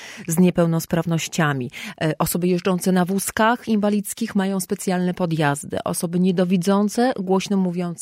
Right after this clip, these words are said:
windy. A osoby ze spektrum, na jakie rozwiązania mogą liczyć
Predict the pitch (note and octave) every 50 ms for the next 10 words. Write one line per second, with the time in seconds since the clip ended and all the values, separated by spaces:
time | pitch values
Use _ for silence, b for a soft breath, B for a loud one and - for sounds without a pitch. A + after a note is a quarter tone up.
0 | F#3 E3 D#3 D#3 E3 D#3 D3+ C#3+ C3 C#3+ C#3 - B B B B G3+ B F#3+ -
1 | - G3 F#3 - G#3+ F#3+ F#3+ G3+ G3+ - B B B B F3+ E3+ F#3+ F#3 F3 -
2 | - - F3+ E3 - - - _ - - - D#3+ D3+ D3+ D#3+ - - F#3+ F#3+ F3+
3 | F#3+ F#3+ F#3+ C4 C#4+ - - D#4+ C4 A3 F#3+ F#3 G3+ F#3+ E3+ E3+ D#3 D#3 D3+ D3+
4 | D3 C#3+ C#3+ C#3+ C#3 C#3+ D3 C#3+ C#3 - - - - - - - - - -